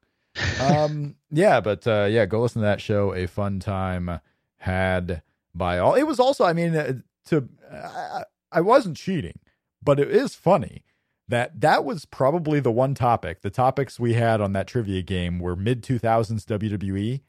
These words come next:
and N X T takeovers, two subjects I could probably only do well in. Those are my only areas of expertise,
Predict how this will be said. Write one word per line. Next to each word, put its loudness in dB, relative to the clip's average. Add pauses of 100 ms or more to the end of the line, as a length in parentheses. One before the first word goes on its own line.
(220)
and -6
N 0
X -4
T -6
takeovers, -4 (280)
two -2
subjects 0
I 2
could -2
probably 2
only 0
do 0
well 4
in. -6
Those 4
are -6
my 0
only -4 (600)
areas 4
of 0
expertise, -4